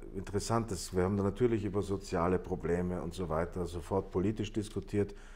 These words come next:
der Unterschied zwischen Amerika und Europa und so weiter. Und irgendwann sagte er den wunderbaren Satz, äh, „Don't forget, all these people who are there in the mid-America flyover states, they don't like what they do.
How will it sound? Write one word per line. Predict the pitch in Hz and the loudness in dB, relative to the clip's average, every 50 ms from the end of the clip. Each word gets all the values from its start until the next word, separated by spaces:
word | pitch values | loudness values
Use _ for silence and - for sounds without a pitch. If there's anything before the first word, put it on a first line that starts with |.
| - - - - | -16 -14 -8 -4
der | 87 80 | -2 -2
Unterschied | 92 92 - 80 80 92 82 | -2 -2 -2 -2 -2 -4 -4
zwischen | - 82 73 - 78 | -6 -8 -8 -4 -4
Amerika | 76 76 82 90 92 87 87 - - 82 80 76 | 0 2 2 4 4 2 0 -2 -2 -2 0 0
und | 71 69 | 0 -2
Europa | 73 80 90 110 - - - | -2 2 4 4 4 4 2
und | 80 76 73 | -2 -2 -4
so | - 80 | -6 -6
weiter. | - - - - - - - - - - - - - - - - | -8 -8 -10 -10 -12 -14 -14 -14 -14 -14 -14 -16 -16 -16 -14 -10
Und | 113 131 | -2 0
irgendwann | 131 123 131 131 123 117 | 2 2 4 2 2 2
sagte | 107 110 110 107 - 120 | 2 0 0 0 2 2
er | 113 104 | 2 2
den | 107 107 101 | 2 2 2
wunderbaren | 101 120 131 131 107 110 95 92 85 | 2 2 2 0 0 0 0 0 0
Satz, | 82 87 110 - - - - - - - - - - - - - - - - - - - - | 0 0 -2 -2 -6 -14 -16 -16 -16 -16 -16 -16 -16 -18 -18 -18 -18 -16 -16 -16 -18 -6 0
äh, | 101 98 95 95 95 98 98 - | 4 6 6 6 4 4 2 2
„Don't | 117 120 - | 4 4 4
forget, | - - - 107 92 87 82 80 - - - - - - - - | 2 0 0 2 4 4 4 2 0 -6 -12 -12 -14 -14 -2 4
all | - 113 120 135 | 6 6 8 8
these | 127 120 113 107 104 - | 6 6 4 4 2 0
people | - - - - 120 113 - - 73 64 60 - - - - - - - - - - - - - - - - | -6 -6 -2 0 0 0 0 0 0 0 -2 -4 -6 -8 -8 -8 -10 -10 -12 -10 -10 -8 -8 -6 -6 -4 2
who | - 123 110 | 4 4 6
are | 101 87 | 6 6
there | 98 95 90 78 69 67 73 71 - - - - - - - - - | 6 6 6 6 4 0 -2 -4 -8 -10 -14 -14 -16 -16 -16 -12 -8
in | - 87 87 | -6 -4 -2
the | 80 80 | 0 0
mid-America | 85 92 104 110 104 87 - - - - - - - - 82 87 87 92 90 87 85 82 - - - 82 71 69 | 2 4 6 4 4 2 0 -10 -14 -16 -16 -12 -8 -4 -2 2 4 6 6 6 6 4 0 0 0 0 0 0
flyover | - - - 92 85 87 90 85 82 80 71 73 71 | -2 0 4 6 6 6 6 6 4 4 4 2 0
states, | - - - - 71 65 62 - - - - - - - - - - - - | -2 -2 0 4 4 4 4 2 -2 -8 -8 -10 -10 -14 -18 -20 -20 -8 0
they | - 104 104 | 4 6 8
don't | 107 104 98 90 87 | 8 8 8 6 8
like | 90 98 95 - | 6 6 6 4
what | - 85 - | 0 -2 0
they | - 73 65 | 0 -2 -2
do. | - - 65 - | -2 -4 -6 -8